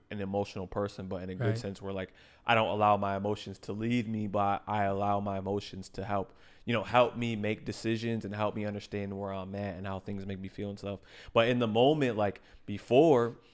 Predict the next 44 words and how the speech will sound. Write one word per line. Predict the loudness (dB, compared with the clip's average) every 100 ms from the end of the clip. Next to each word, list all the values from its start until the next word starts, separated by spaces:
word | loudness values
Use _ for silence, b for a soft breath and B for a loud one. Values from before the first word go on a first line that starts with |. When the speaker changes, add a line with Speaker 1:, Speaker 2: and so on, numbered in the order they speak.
| b
Speaker 1:
when | -4 4
I | 4
would | 4
feel | 0 2 2
things, | 2 0 -2 -2
I'm | -4 -4
like, | -4
"Well, | -4 -4
this | -4 -6
is, | -8
like, | -8 -8
what's | -12
true | -12 -8 -6
to | -6
me, | -8 -10
so | -12 -6
it |
has | 2
Speaker 2:
Right, | 4 4
Speaker 1:
to | 0
be |
like | -4 -2
Speaker 2:
exact-, | -2
Speaker 1:
that." | 0
Speaker 2:
it | 0
has | 0 0
to | 0
be | 2
Speaker 1:
Like, | 2
this | 4
Speaker 2:
one | 2
hundred. | 2
Speaker 1:
person | 0 0 -4
made | -2 -2
me | -4
feel | -4 -4
like | -4 -4
this, | -6
or | -6
I | -2
Speaker 2:
Right. | -2 -2
Speaker 1:
feel | -6
like | -6 -6
this, | -6 -8